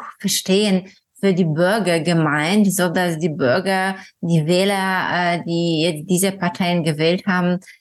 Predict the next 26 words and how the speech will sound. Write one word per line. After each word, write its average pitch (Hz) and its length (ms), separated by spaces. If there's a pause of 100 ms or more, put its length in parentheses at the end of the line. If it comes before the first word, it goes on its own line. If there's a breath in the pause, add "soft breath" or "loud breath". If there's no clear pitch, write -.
(140)
den 170 300
Eindruck 180 380
bekommen, 175 460
was 160 360
diese 165 260
Regierung, 165 600 (120)
äh, 71 280
machen 202 580
möchte. 202 440 (360 loud breath)
Und 170 200
für 175 160
diese 190 380
Wähler 180 400 (260 loud breath)
war 165 200
es 160 140
die 165 220
internationale 180 960
Politik, 170 640
auch 180 180
die 170 320
E 160 120 (140)
U 202 380
als, 151 520
äh, 135 240
E-U-Reform 170 1160
und 160 420